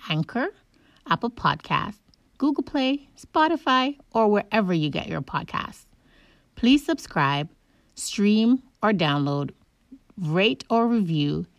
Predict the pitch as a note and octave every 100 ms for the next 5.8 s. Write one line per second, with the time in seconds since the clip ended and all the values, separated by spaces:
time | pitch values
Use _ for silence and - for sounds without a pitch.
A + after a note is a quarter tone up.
0 | _ F3 D#3+ - B3+ G3+ D#3 D3 - G3+
1 | G3+ G3+ G#3+ E3+ F3 D#3+ D#3 C#3 C#3 C#3+
2 | - E3 E3 F3 E3 E3 F3 - _ _
3 | - D#3+ E3 E3 E3 - C3+ C3 B2+ C3+
4 | - - _ _ - D3 C#3 C#3+ D3 D3
5 | C3 C3 - - - - E3+